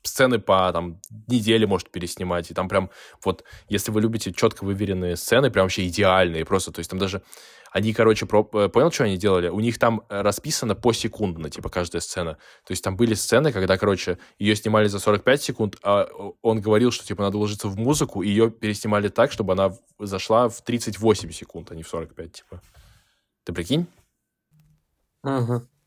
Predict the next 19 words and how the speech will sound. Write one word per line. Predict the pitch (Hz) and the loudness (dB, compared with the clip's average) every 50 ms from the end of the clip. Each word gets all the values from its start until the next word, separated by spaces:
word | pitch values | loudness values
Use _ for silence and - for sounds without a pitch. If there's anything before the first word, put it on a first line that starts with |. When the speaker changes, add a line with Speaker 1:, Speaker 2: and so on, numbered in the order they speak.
| _ _ _ _ _ _ - | _ _ _ _ _ _ -8
Speaker 2:
А | - 123 | -4 -2
не | 123 127 | 0 0
легче | 135 170 196 - - 175 | 0 0 0 0 -2 -4
б | 147 139 | -4 -4
музыку | 143 147 151 165 156 135 135 127 127 123 117 - - _ _ _ | -2 2 2 4 4 4 2 0 0 -2 -2 -4 -8 _ _ _
подлиннее | - 120 120 120 120 120 117 117 120 - 123 120 120 117 120 117 117 | -2 0 0 0 0 -2 -4 -6 -8 -6 -4 -4 -2 -2 -4 -4 -4
было | 113 117 120 120 120 | -4 -6 -6 -6 -6
написать? | 120 120 120 - - - - - - - - - _ _ _ _ - - - | -8 -10 -12 -16 -20 -20 -20 -20 -20 -20 -20 -20 _ _ _ _ -12 -2 2
<laughs> | 190 175 - 220 202 - - - - - - - - - 349 311 320 277 240 - | 2 2 4 2 0 0 -4 -16 -16 -16 -16 -4 0 2 2 4 4 2 2 2
Типа, | - 247 - - 165 | 2 0 0 2 2
да. | - - 123 | 2 2 2
Speaker 1:
Замедлить. | 120 123 139 143 147 139 135 127 127 131 127 - - - - - - - - - 415 453 392 311 - - - _ _ - - - | 4 4 4 6 6 4 4 4 2 0 2 2 2 0 -2 -4 -8 -6 -2 2 4 6 6 4 4 0 -12 _ _ -20 -8 -2
Speaker 2:
Перемотку. | - 185 160 170 170 170 160 151 - - - - - - - - - - - - - | 0 0 2 2 4 4 2 2 2 -4 -12 -12 -14 -16 -16 -14 -14 -12 -10 -2 2
Speaker 1:
Не, | 156 151 127 | 4 4 6
так | - 127 147 170 | 6 4 4 4
бы | 185 | 2
сделали | 175 151 170 165 151 151 | 4 6 6 6 8 6
мы. | - 135 135 123 104 87 85 - _ _ _ _ _ _ _ _ _ _ - | 6 6 6 4 4 2 -2 -8 _ _ _ _ _ _ _ _ _ _ -12
Понимаешь? | 101 104 117 135 - - | -10 -8 -8 -8 -10 -14